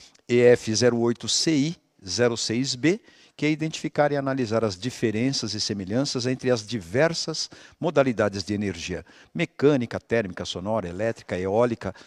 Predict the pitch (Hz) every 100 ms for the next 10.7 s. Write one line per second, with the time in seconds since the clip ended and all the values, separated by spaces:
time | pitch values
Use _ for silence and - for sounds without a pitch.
0 | _ - - 160 147 165 156 151 147 135
1 | 147 131 131 - - 131 135 120 120 117
2 | 107 113 - 180 190 196 208 - - -
3 | 185 202 - 160 170 180 190 _ 147 143
4 | - 139 139 - - 160 175 - 147 -
5 | 127 117 107 - - _ _ 120 120 -
6 | 117 - - - - 123 127 - 127 -
7 | - 113 104 117 120 110 - 92 78 -
8 | - - _ _ _ _ _ _ _ -
9 | - - _ 95 110 107 113 107 107 101
10 | 104 104 98 98 104 101